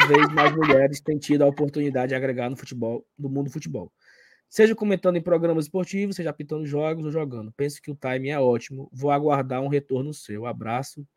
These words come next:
Speaker 1: e saudações tricolores." E aí foi isso.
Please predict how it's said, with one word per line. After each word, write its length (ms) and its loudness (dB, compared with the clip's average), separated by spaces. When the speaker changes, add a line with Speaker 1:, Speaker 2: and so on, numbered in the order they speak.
Speaker 1:
e 140 -2
saudações 600 0
tricolores." 840 -6
E 140 4
aí 180 8
foi 240 4
isso. 260 -8